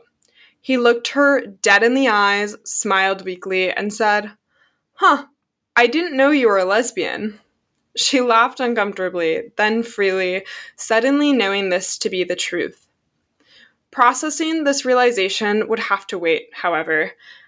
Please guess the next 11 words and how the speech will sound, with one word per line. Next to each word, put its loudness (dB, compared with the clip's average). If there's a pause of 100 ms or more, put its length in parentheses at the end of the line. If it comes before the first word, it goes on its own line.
(200)
As 2
she 0
sat 2
up, 0
she 0
noticed, 2
with 2
horror, 0 (320)
that 2
the 2
condom, 2